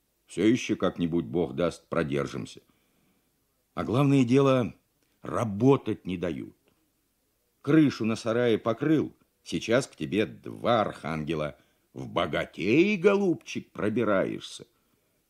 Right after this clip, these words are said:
Что ж это, по декрету, что ли, так требуется? Какой там по декрету? По декрету все правильно.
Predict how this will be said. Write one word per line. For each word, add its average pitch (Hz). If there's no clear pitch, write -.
Что -
ж -
это, 87
по 123
декрету, 113
что 175
ли, 175
так 170
требуется? 90
Какой 107
там 85
по -
декрету? 92
По 104
декрету 117
все 120
правильно. 120